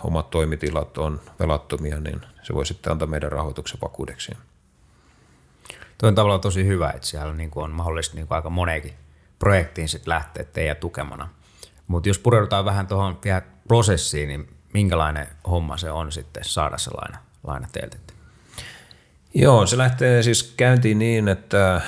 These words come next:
Speaker 1: ö, o-, ottaa yhteyttä meidän lainamanageriin, joka neuvottelee sitten ensin, ö, alustavat lainaehdot, jos, ja sitten me otetaan sitä kiinteistöstä aina arviokirja, tai kiinteistöstä tai huoneistoista.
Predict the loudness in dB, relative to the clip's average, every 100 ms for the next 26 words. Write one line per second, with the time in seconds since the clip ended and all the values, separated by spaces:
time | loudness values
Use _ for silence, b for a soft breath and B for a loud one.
0 | B B B 2 2 0 -2 B B B
1 | -8 -2 0 0 0 -2 0 2 4 2
2 | -2 -2 0 2 2 0 -4 -6 0 2
3 | 2 2 0 0 -2 -2 -4 B B _
4 | -4 0 2 2 0 -2 -2 -2 -4 -2
5 | 0 0 0 -4 -6 B B B B B
6 | B -2 0 2 4 2 0 -2 0 0
7 | 0 0 0 0 -2 -6 -12 -4 -4 -2
8 | -8 -10 -6 -2 0 0 0 0 0 0
9 | 0 -2 0 0 -2 -8 _ -20 -2 2
10 | 2 2 0 -4 0 0 2 0 -2 -4
11 | -8 -4 -2 0 -2 -4 -4 -4 -8 -12
12 | _ B B B -8 -2 0 0 -2 -4
13 | -2 0 2 0 -2 -6 -8 -10 -10